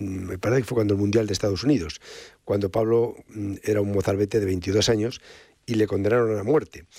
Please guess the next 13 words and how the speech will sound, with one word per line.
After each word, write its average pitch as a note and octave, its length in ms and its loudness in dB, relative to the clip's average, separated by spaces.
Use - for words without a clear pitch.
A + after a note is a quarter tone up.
Las A2 180 -4
víctimas C#3+ 400 -2
fueron A#2 640 0
Casimir A2+ 460 0
Sucharski, C#3 640 -2
que G#2 80 -4
era G#2+ 80 0
el G#2 80 0
propietario G#2 440 -4
de G#2 120 -2
un G2+ 120 -4
club G#2 220 -2
nocturno, C3+ 540 0